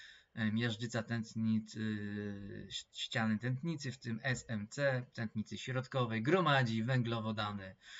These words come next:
Jest to istotne do rozważenia przy interpretacji badań, tak, tych pet, C T,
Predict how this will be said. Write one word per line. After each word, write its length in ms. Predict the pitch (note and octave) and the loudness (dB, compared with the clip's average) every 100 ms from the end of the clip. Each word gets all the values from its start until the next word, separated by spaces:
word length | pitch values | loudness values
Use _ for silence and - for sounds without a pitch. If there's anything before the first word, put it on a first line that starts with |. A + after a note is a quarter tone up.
| - - - | -12 -14 -2
Jest 240 | D3 E3+ D3+ | 0 0 0
to 60 | |
istotne 500 | D3 - C#3 C3 B2+ | -2 0 -2 0 0
do 680 | A2+ A#2 A#2 A2+ A2+ A2 A2 _ _ _ | 2 2 4 4 2 0 -4 _ _ _
rozważenia 720 | A#2 A#2 G#2+ A#2 A2+ A#2+ A#2 A2+ | -4 -2 0 0 2 2 0 0
przy 200 | - C3+ | -2 -2
interpretacji 760 | A#2 B2+ C3 C3+ D3 C3 B2 | 0 0 -2 -2 0 -2 -2
badań, 420 | A2+ A2+ G#2 F#2+ F2+ | 0 2 0 -4 -8
tak, 280 | C2 D2 | -10 -10
tych 260 | - G#2 - | -14 -16 -10
pet, 360 | - C#3+ C3 - _ | 0 0 0 -12 _
C 200 | - A2 | -8 -4
T, 360 | C#3+ C#3 C3 | 0 0 0